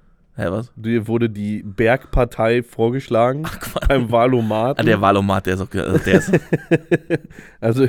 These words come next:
Speaker 2: würde ich schon mal behaupten.
Speaker 1: Okay.
Speaker 2: Also ich, wenn nicht liberal, dann, äh, linksversifft. <laughs>
Speaker 1: Ich glaub, du verwechselst hier viele Worte.
Speaker 2: Aha, okay. Ähm, ja, auf jeden Fall. W-, das hast du, den Vorteil.
Speaker 1: Ja.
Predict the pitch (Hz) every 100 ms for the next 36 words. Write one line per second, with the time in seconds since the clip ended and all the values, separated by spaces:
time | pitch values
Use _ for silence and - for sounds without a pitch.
0 | - 131 143 147 - 139 135 117 110 117
1 | 120 - 98 98 - - - - - 98
2 | 98 104 - - _ _ _ 117 120 107
3 | 117 117 123 139 131 131 120 113 120 135
4 | 127 123 120 110 117 123 - 104 92 95
5 | - _ _ _ _ _ _ _ _ -
6 | - - 185 - 170 165 160 - 170 -
7 | _ 240 - _ _ _ - 98 104 98
8 | 107 - - - 113 - 104 98 101 123
9 | - 117 113 104 110 110 101 - _ _
10 | _ _ _ _ 110 113 113 113 110 107
11 | _ - _ _ _ _ _ _ 120 120
12 | 123 139 120 95 - _ - 107 117 107
13 | 117 120 139 135 170 175 131 127 151 147
14 | 160 160 180 - 101 104